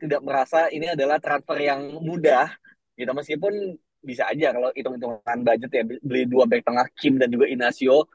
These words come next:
dengan catatan kita ngejual Lindelof juga. Cuma kan kita juga kemarin baru baca ya, bahwa katanya Lindelof ini nggak akan dijual musim ini. Meskipun kita nggak tahu itu, eh,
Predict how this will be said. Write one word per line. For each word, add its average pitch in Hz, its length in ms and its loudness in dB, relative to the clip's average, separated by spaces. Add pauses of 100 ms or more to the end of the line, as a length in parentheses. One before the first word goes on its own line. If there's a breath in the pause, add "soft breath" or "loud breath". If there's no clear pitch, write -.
(160)
dengan 139 320 2
catatan 147 400 2
kita 175 120 0 (100)
ngejual 147 260 0
Lindelof 147 360 -2
juga. 139 300 -4 (300)
Cuma 160 200 -10
kan 220 120 -6
kita 214 180 -2
juga 160 260 -2
kemarin 143 320 -4
baru 143 140 0
baca 135 240 -2
ya, 117 160 -4
bahwa 113 480 -4
katanya 120 400 -6 (340)
Lindelof 160 320 4
ini 185 160 -2
nggak 147 200 4
akan 143 160 -2
dijual 123 360 2 (220)
musim 127 300 -8
ini. 117 280 -6 (300)
Meskipun 117 400 -2
kita 156 160 4
nggak 120 240 4
tahu 143 240 4 (300)
itu, - 120 0 (600)
eh, 127 240 4